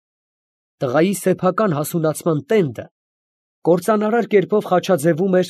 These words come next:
Մուսա լեռան վրա իշխող ընդհանուր տենդի հետ։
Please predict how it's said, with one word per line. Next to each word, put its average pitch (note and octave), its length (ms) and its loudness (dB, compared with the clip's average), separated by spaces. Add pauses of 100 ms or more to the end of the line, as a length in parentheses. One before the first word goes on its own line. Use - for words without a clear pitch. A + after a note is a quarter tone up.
Մուսա F#3 360 -2
լեռան F3+ 360 2
վրա E3 160 0
իշխող E3+ 380 -2 (120)
ընդհանուր F#3 500 -2
տենդի A#2+ 380 -6
հետ։ - 300 -14